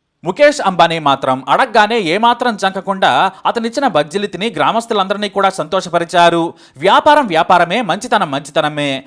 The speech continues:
ఇదే ముఖేష్ అంబానీ మొదటి నుంచి చూపిస్తున్న ప్రేమ. దాదాపుగా యాభై ఒక్క వేల మందికి భోజనాలు పెట్టించారు ఆయన. అందరూ భోజనం చేశాకే అక్కడ నుంచి జామ్నగర్లోని స్టార్ హోటల్కి వెళ్ళిపోయారు.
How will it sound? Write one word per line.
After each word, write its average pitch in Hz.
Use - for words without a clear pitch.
ఇదే 185
ముఖేష్ 202
అంబానీ 190
మొదటి 190
నుంచి 214
చూపిస్తున్న 190
ప్రేమ. 175
దాదాపుగా 277
యాభై 190
ఒక్క 208
వేల 202
మందికి 247
భోజనాలు 190
పెట్టించారు 185
ఆయన. 175
అందరూ 294
భోజనం 240
చేశాకే 196
అక్కడ 208
నుంచి 254
జామ్నగర్లోని 220
స్టార్ 185
హోటల్కి 190
వెళ్ళిపోయారు. 156